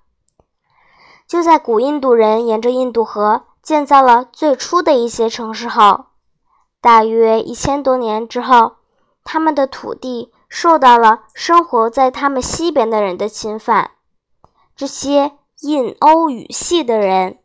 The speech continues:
来自靠近波斯的某个地方。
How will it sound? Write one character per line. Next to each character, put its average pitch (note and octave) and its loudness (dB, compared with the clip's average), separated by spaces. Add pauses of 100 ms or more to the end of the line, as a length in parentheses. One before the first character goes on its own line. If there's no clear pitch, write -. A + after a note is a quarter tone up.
(380)
来 A3+ 0
自 C4 -6
靠 C#4 -2
近 B3+ -8
波 D4+ 0
斯 F4 -6
的 D#4 0
某 G3+ -4
个 G3+ -6
地 A3 -6
方。 G3+ 0